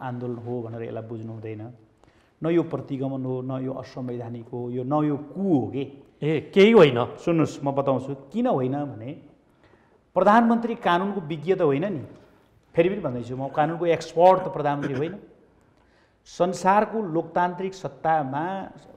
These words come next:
Speaker 1: को कार्यकारी प्रमुखलाई अप्ठ्यारो र र घेराबन्दी पर्दाखेरि उसले एउटा निकासको बाटो जनतामा जाने, निरङ्कुशतातिर जाने होइन,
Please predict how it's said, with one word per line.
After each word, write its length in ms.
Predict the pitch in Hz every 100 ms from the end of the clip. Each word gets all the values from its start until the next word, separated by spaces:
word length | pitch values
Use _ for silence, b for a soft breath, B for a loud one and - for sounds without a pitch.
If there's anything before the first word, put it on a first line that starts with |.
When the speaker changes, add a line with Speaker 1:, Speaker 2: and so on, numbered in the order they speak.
| -
Speaker 1:
को 80 | 156
कार्यकारी 540 | 151 147 147 170 170 175
प्रमुखलाई 680 | - 151 151 143 143 175 - - 160
अप्ठ्यारो 600 | 147 - 170 170 185 196
र 240 | - - - b -
र 60 | 156
घेराबन्दी 800 | 127 131 160 165 165 190 196 - -
पर्दाखेरि 520 | 165 156 160 156 160
उसले 220 | 175 156 160
एउटा 220 | 147 151
निकासको 500 | 151 147 156 - 151
बाटो 420 | 147 139 160 170 b b b
जनतामा 460 | 127 185 190 196 165
जाने, 580 | 143 117 113 - - 143
निरङ्कुशतातिर 680 | 180 196 196 185 180 160
जाने 240 | 156 135 117
होइन, 300 | 131 160